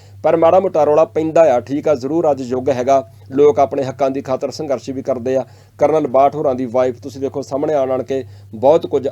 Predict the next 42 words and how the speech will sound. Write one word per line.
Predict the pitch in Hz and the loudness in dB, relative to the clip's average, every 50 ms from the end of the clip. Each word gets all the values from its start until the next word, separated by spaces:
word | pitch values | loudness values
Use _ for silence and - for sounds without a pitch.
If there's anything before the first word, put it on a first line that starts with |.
| - | -8
ਹਾਲੇ | - - 131 143 151 | -6 -6 -2 -2 0
ਤੱਕ | 151 - 147 - | 0 -2 -2 -2
ਉਹ | 156 147 | -4 -4
ਸਾਰਾ | - 143 143 151 | -2 -2 -2 -2
ਕੁਝ | 147 147 - - | -4 -6 -12 -12
ਕਰਨ | 117 - 135 127 131 131 | -8 -6 -6 -4 -4 -4
ਡਈ | 123 131 139 139 | -4 -4 -2 -2
ਹੈ, | 135 117 - - - - - - - - - - - - - - - 123 | -4 -4 -6 -14 -20 -20 -20 -20 -20 -20 -20 -20 -20 -20 -20 -16 -8 -6
ਮੀਡੀਆ | 127 131 147 160 165 175 | -2 -2 0 4 6 6
ਦੇ | 175 165 | 6 6
ਵਿੱਚ | 151 147 - | 0 0 0
ਆਣ | 147 135 131 | 2 2 2
ਆਣ | 139 135 135 | 2 0 -2
ਕੇ | 117 143 135 | -4 -6 -6
ਸਾਰੀ | - 131 135 151 | -4 -4 -4 -2
ਗੱਲਬਾਤ | 139 135 127 123 127 120 143 | -2 -4 -2 -2 -4 -6 -4
ਕਰਨ | - 127 120 120 123 | -6 -6 -6 -4 -4
ਡਈ | 131 131 135 | -4 -2 -2
ਹੈ। | 131 123 - - - - - - | -4 -4 -8 -18 -20 -20 -6 0
ਔਰ | 139 151 - | 2 2 2
ਕਿਵੇਂ | - - 170 170 175 180 | 4 2 2 2 2 2
ਜਿਹੜੇ | 160 160 156 165 | 2 2 2 2
ਉਹ | 160 156 151 | 2 0 -2
ਦੋਸ਼ੀ | 143 139 139 117 - 151 143 | 0 0 -4 -4 -2 -6 -6
ਹੁੰਦੇ | 123 123 113 120 120 | -4 -4 -2 -2 -2
ਨੇ | 120 120 | -2 -2
ਉਹਨਾਂ | - - 135 143 156 156 | -4 -2 -2 -2 0 0
ਨੂੰ | 160 143 | -2 -4
ਬਚਾਉਣ | 123 127 - 135 131 131 131 | -4 -4 -2 0 0 0 0
ਦੇ | 131 131 131 | -2 -2 -4
ਯਤਨ | 120 110 123 120 - 117 113 | -2 -4 -4 -4 -2 -4 -4
ਸਟੇਟ | 107 - - - 143 143 139 131 | -6 -10 -4 0 2 2 2 2
ਦੇ | 127 143 | -2 -2
ਵੱਲੋਂ | 139 143 143 147 | -2 0 0 0
ਵੀ | 151 147 | -2 -2
ਕੀਤੇ | 143 - 135 107 127 131 | -6 -8 -10 -8 -6 -4
ਜਾਂਦੇ | 123 123 120 117 123 123 120 | -4 -4 -4 -4 -4 -4 -4
ਆ | 117 110 - - - - - - 117 | -6 -8 -14 -20 -20 -20 -14 -4 -4
ਔਰ | 127 131 | -4 -4
ਛੋਟੇ | - - 135 135 - 147 143 | -2 -6 -8 -4 0 0 0
ਅਫਸਰਾਂ | 135 - - 147 147 139 | 0 -2 -2 -2 0 0
ਨੂੰ | 135 135 135 | 0 -2 -4